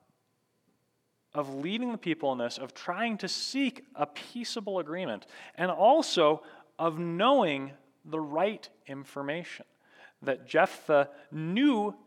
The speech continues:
the history. He knew the past, what had happened. He knew at least some of God's word here, uh, that all of this that happened was recorded earlier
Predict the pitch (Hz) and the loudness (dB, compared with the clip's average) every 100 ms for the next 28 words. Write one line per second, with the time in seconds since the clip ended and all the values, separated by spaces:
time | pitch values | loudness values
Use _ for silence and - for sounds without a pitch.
0 | 147 175 - 240 247 - 127 95 - 135 | -2 -2 0 -4 -4 -8 -10 -12 -12 -10
1 | 151 170 170 - 135 131 135 143 135 110 | -8 -8 -8 -4 -4 -4 -8 -8 -6 -6
2 | 110 107 - - - 175 180 185 196 277 | -6 -12 -16 -20 -10 -6 -4 -4 -2 0
3 | 262 175 185 - - _ _ _ - - | 4 4 4 -2 -18 _ _ _ -12 -8
4 | 196 - - 240 254 190 147 160 170 190 | -6 -6 -4 -4 0 -2 0 0 2 0
5 | 160 220 240 165 104 - - - 127 139 | 0 -2 -2 -8 -14 -16 -20 -8 -2 0
6 | 131 160 202 233 202 214 - 175 196 202 | 2 6 8 8 6 0 0 -2 -2 -2
7 | 170 143 147 160 - 208 190 147 165 208 | -6 -8 -8 -8 -2 0 0 -2 0 2
8 | 262 185 117 123 | 4 4 4 0